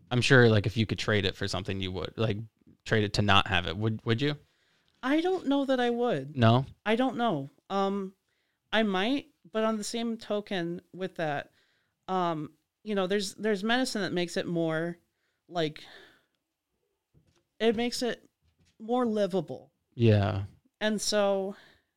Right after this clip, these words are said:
Speaker 2: um, I don't know that I would have been able to, uh, be the person that I am without it,
Speaker 1: Right.
Speaker 2: honestly. It, it's,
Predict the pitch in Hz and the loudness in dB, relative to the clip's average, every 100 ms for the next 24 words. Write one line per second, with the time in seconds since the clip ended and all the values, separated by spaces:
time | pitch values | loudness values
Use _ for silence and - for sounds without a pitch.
0 | _ _ 190 180 170 165 - 214 277 - | _ _ -4 -2 -2 -4 -2 2 0 0
1 | 190 208 220 190 175 170 175 196 175 170 | -4 -2 -2 -2 -2 0 0 -2 -2 -2
2 | 165 180 180 170 143 - _ _ _ _ | -2 -2 -6 -8 -8 -12 _ _ _ _
3 | _ _ _ _ _ 170 143 104 53 - | _ _ _ _ _ -4 -4 -4 -8 -12
4 | - _ - 156 190 156 160 190 190 190 | -20 _ -8 -4 -4 -4 -4 -2 -2 -2
5 | 180 170 185 233 202 175 185 220 143 - | 0 0 0 0 0 0 0 2 0 -4
6 | - _ 160 160 101 98 143 127 - - | -14 _ -4 0 2 2 -2 -6 -6 -8
7 | - _ - 180 - | -8 _ -6 -2 -6